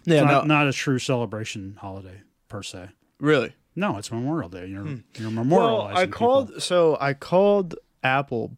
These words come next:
Speaker 1: before I came over here because lately I've been getting some charges, and I don't wanna spend too long 'cause it's really boring, but there's been charges on my account that's been popping up for the past month, and I sent them a text message because I figured that they were closed today. And sure enough, they weren't closed today,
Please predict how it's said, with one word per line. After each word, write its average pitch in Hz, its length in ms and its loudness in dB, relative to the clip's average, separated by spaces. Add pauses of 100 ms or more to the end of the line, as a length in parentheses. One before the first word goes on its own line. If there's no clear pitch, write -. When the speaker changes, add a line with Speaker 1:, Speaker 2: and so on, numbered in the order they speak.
Speaker 1:
before 131 300 0
I 120 40 2
came 127 240 -4
over 120 200 -2
here 110 160 -4
because 117 460 -6 (120)
lately 147 320 2
I've 139 80 2
been 131 140 0
getting 123 260 0
some 107 400 -8
charges, 120 480 0
and 113 100 -6
I 113 80 0
don't 117 120 0
wanna 107 140 -4
spend 107 220 -8
too - 120 -10
long 110 140 -6
'cause 104 200 -10
it's - 80 -16
really 110 220 -4 (100)
boring, 117 360 -2
but 143 260 2 (380)
there's 131 180 2
been 143 160 0
charges 165 340 0
on 170 80 -4
my 139 120 0
account 120 320 -4
that's 110 100 -12
been 113 140 -10
popping 117 300 -6
up 117 100 -8
for 123 60 -12
the 113 60 -8
past 117 360 -6
month, 117 300 -6 (540)
and 135 140 -2
I 123 60 0
sent 160 220 0
them 196 100 0
a 143 40 -2
text 135 400 -2
message 117 460 -6 (300)
because 127 280 -4
I 117 100 0
figured 139 340 0
that 117 140 0
they 113 80 0
were 110 80 0
closed 143 300 0
today. 110 280 -2 (280)
And 120 80 -8
sure 165 160 2
enough, 170 180 2
they 143 100 4
weren't 143 240 2
closed 113 280 -2
today, 113 320 0